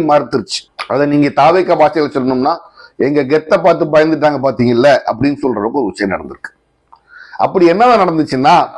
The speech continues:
இவங்க கடந்த ரோட் ஷோல என்ன நடந்துச்சுன்னு உங்க எல்லாத்துக்குமே தெரியும். கடைசியா திருவாளர் விஜய் அவர்கள் நடத்துற ரோட் ஷோல என்ன நடந்துச்சுன்னு உங்களுக்கு தெரியும். கரூர்ல நடந்தது அது.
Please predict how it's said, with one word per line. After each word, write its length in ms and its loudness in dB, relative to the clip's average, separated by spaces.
இவங்க 220 0
கடந்த 500 4
ரோட் 360 4
ஷோல 360 6
என்ன 300 2
நடந்துச்சுன்னு 320 0
உங்க 120 4
எல்லாத்துக்குமே 400 2
தெரியும். 260 -4
கடைசியா 540 2
திருவாளர் 380 2
விஜய் 240 0
அவர்கள் 260 2
நடத்துற 280 -4
ரோட் 320 -2
ஷோல 180 0
என்ன 280 0
நடந்துச்சுன்னு 260 -2
உங்களுக்கு 300 -2
தெரியும். 440 -2
கரூர்ல 300 2
நடந்தது 360 0
அது. 340 -4